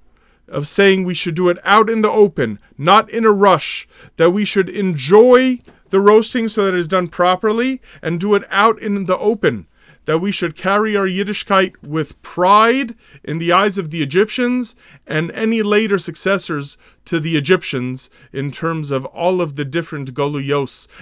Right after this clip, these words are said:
exiles that we have been in. So next time you see this mitzvah,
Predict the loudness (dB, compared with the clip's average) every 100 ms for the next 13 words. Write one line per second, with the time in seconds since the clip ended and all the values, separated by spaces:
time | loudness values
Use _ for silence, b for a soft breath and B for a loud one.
0 | -6 -4 -2 0 2 0 -2 -4 -4 -6
1 | -6 -8 -8 -8 -8 -12 -18 -20 B B
2 | -4 0 0 0 -2 -2 -4 -4 -4 -4
3 | -4 -4 -2 -2 -2